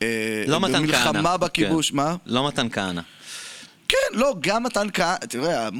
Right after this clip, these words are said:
Speaker 1: המונחים האלה של שמאל וימין מן הסתם נוצרו,
Speaker 2: כן.
Speaker 1: אתה יודע, באותו, אה, באותו פרלמנט צרפתי, שזה, זה היה יחסי, אוקיי?
Speaker 2: כן.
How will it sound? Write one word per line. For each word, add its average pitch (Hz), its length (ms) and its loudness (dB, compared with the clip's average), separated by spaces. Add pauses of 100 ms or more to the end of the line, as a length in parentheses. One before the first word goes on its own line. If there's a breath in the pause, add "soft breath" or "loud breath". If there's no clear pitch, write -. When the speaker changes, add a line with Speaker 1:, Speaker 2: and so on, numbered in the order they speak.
(120)
Speaker 1:
המונחים 135 380 0
האלה 196 140 2
של 151 140 0
שמאל 175 260 -2
וימין 160 360 0
מן 151 140 2
הסתם 180 340 0
נוצרו, 156 320 0
Speaker 2:
כן. 175 60 0
Speaker 1:
אתה 151 120 -2
יודע, 143 260 2
באותו, 147 640 0
אה, 127 440 0 (400 loud breath)
באותו 180 240 0
פרלמנט 175 420 2
צרפתי, 175 540 0
שזה, 151 240 0
זה 143 200 2
היה 180 160 2
יחסי, 165 420 0
אוקיי? 123 320 0
Speaker 2:
כן. 87 60 -4